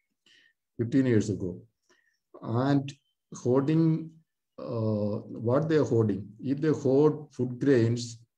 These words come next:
food grains are a perishable thing, they cannot hoard for quite a long time. And they have to convert into, uh, some, some form of processing. And then when it is converted into some form of processing, the value will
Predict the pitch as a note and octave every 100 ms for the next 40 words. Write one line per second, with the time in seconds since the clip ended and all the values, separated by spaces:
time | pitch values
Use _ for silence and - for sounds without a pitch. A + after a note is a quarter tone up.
0 | _ _ _ - B2+ C3+ C#3 C3 C3+ A#2+
1 | A#2 A2+ A2+ C#3 C3 A2+ A2+ G#2 A2+ -
2 | - - A#2 C3 D3+ C3 A2+ B2 B2 A#2
3 | G#2+ A2+ G#2 G#2 F#2+ G2+ F#2+ E2 - _
4 | _ _ _ _ _ _ _ _ A#2+ G#2+
5 | A#2+ B2+ C3+ C#3 A#2+ A#2 C3+ C#3+ C#3+ B2+
6 | C3+ F#3 - _ - A#2+ A2 G#2 G#2+ A2+
7 | B2+ C#3 B2+ C#3+ D#3 D3+ C3 A#2 A2 G#2+
8 | A#2+ A2 C3 D#3 - _ _ _ _ -
9 | A2 G#2 B2 C3 B2 G#2+ - - A2+ B2
10 | C#3 C#3+ B2 A#2+ B2 C3+ C3+ A#2 A#2 A#2+
11 | - B2+ A2+ G#2+ - G2 - - A#2 C#3
12 | - G#2+ G2 G#2 A#2+ C3+ B2 A#2